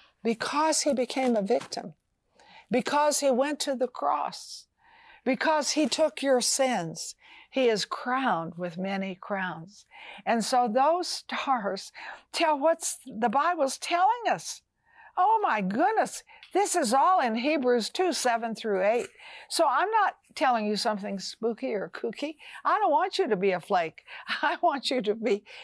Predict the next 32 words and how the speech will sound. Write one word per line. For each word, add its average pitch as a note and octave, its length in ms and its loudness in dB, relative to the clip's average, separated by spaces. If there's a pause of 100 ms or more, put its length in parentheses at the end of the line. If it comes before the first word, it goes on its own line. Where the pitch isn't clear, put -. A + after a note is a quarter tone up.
(180)
delivered C4 580 2
from F#3 220 -4
flakiness G3+ 720 0
or F3+ 140 2
any A#3+ 300 0
kind G3+ 260 -2
of E3+ 140 -4
junk. F#3 480 -2 (420)
And A#3 140 0
if A3 140 -2
you're F4+ 200 2
reading A#3 280 4
a F3+ 80 0
horoscope, G3+ 640 2
honey, A#3 220 0
you're B3 300 0 (260)
reading F3+ 400 0
deception. F#3 640 -4 (760)
But F#3+ 200 -4
the F#3 100 -2
truth C#4 480 -2
will F3+ 80 -6
set - 380 -8
you F3 80 -6
free. F3 500 -8 (340)
And E3+ 220 -4
Jesus C#4+ 640 0
said, E4+ 540 0 (500)
"I C#4 200 0
am C#4+ 220 -4
the C#4 160 -8
way, E4+ 540 0